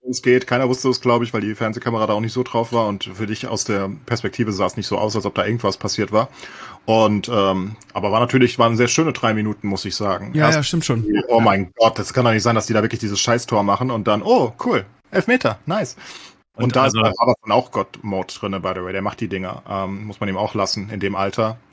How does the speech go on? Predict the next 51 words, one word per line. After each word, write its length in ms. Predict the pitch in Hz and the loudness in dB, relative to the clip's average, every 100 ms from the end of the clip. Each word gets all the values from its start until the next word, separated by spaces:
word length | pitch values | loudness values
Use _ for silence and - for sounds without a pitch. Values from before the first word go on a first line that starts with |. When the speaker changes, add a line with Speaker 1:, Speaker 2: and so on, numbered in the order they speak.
| _ | _
Speaker 1:
Der 100 | - | -12
hat 100 | 82 | -8
Speaker 3:
Ja, 80 | 101 | -4
ich 60 | 98 | -2
Speaker 1:
eine 80 | 92 | -2
Speaker 3:
wollte 200 | 95 107 | -2 -4
das 120 | 98 - | -6 -6
Gleiche 240 | 101 101 | -4 -2
sagen, 260 | 95 90 90 | -2 -2 -2
ist 100 | 104 | -4
einfach 200 | 90 92 | -6 -6
so 140 | 104 | -4
ein 80 | 101 | -4
insaner 300 | 92 101 95 | -2 -2 -2
Elfmeter, 340 | 92 101 92 87 | -4 -8 -8 -10
ist 140 | - | -12
so 100 | 95 | -18
gut. 220 | 87 92 _ _ _ _ _ _ _ - | -20 -20 _ _ _ _ _ _ _ -4
Speaker 1:
Ja, 100 | 104 | -2
ist 120 | - | -2
richtig 220 | 107 - | -6 -6
gut 120 | - 110 | -6 -4
geschossen. 580 | 98 104 98 113 110 107 | -2 -2 -2 -4 -8 -6
Ähm, 640 | 110 101 95 98 95 113 - - - - | -2 0 0 -4 -8 -12 -20 -20 -12 -2
also 260 | 110 98 92 | -2 -2 -4
muss 240 | 110 151 | 0 2
auch 120 | 120 117 | 2 2
gut 100 | - | 0
geschossen 360 | 107 104 110 | 0 -2 0
sein, 280 | 98 98 113 | 2 2 4
weil 220 | 98 90 | 2 2
er, 180 | 92 95 | 0 -2
er 180 | - 98 | -4 -4
hat's 220 | 90 - | -4 -4
nicht 120 | 113 113 | -4 -4
hingekriegt, 320 | 101 98 101 | -4 -4 -2
Schmeichel 300 | 107 101 101 | 0 0 -2
zu 100 | 101 | -4
verladen, 420 | 95 92 110 101 | -2 0 0 0
muss 140 | 90 | -6
man 100 | 104 | -6
auch 120 | 101 - | -4 -2
sagen. 420 | 110 123 165 190 - - | 0 2 2 0 2 4
<laughs> 180 | 339 113 | 4 4
Der 100 | 107 | 0
ist 120 | - | 2
in 60 | 113 | 2
der 100 | 117 | 4
richtigen 280 | 123 110 95 | 4 2 2
Ecke 220 | 98 107 | -2 0
gewesen. 420 | 101 101 104 | 2 2 0